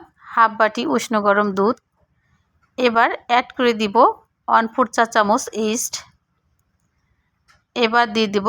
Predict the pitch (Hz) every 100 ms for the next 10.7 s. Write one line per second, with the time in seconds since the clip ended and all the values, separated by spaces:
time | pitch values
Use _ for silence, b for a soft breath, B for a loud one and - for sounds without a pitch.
0 | 392 - 247 233 226 220 208 208 202 226
1 | 453 - _ _ _ _ _ _ _ _
2 | _ _ - 247 202 214 339 - 254 247
3 | 247 240 277 247 240 247 247 247 240 240
4 | 226 220 220 - 233 233 220 220 214 196
5 | 254 254 233 - 233 208 202 240 - 226
6 | 214 214 214 - 208 202 202 220 359 -
7 | _ _ _ _ _ _ _ _ _ -
8 | 220 220 262 247 240 202 202 202 - 226
9 | 349 349 _ _ _ - 214 220 - 233
10 | - 220 208 202 208 208